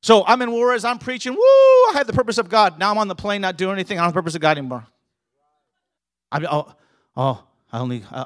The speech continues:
I only serve God one, one, one weekend a month. The rest of the month, I'm just going to work. The rest of the month, Sabata said something,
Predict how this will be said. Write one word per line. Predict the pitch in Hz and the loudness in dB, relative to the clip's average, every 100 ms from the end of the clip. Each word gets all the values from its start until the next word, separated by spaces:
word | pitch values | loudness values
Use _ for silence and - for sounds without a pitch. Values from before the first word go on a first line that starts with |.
| - | -10
I | 135 | -8
only | 131 | -8
serve | 117 147 113 | -8 -8 -6
God | 127 123 | -4 -4
one, | 113 123 | -4 -8
one, | 117 131 | -10 -16
one | 113 123 120 131 | -14 -14 -8 -6
weekend | 135 135 147 | -6 -6 -10
a | |
month. | 147 147 120 120 _ _ _ _ _ _ _ _ _ _ _ _ _ | -6 -6 -6 -8 _ _ _ _ _ _ _ _ _ _ _ _ _
The | 139 | 2
rest | 160 185 - | 4 4 2
of | 170 | -2
the | |
month, | 175 | -2
I'm | 175 | -4
just | 156 135 | -8 -6
going | 151 165 | -6 -6
to | 170 | -6
work. | 180 165 156 - - - - - _ _ _ _ _ _ | -4 -4 -6 -12 -20 -20 -20 -20 _ _ _ _ _ _
The | - | 2
rest | 165 196 | 4 4
of | 185 | 2
the | |
month, | 170 180 - _ _ - - | -2 -4 -10 _ _ -20 -16
Sabata | - 180 247 254 | -12 -10 -6 -4
said | - 185 | -4 -6
something, | - 156 127 120 | -6 -10 -10 -12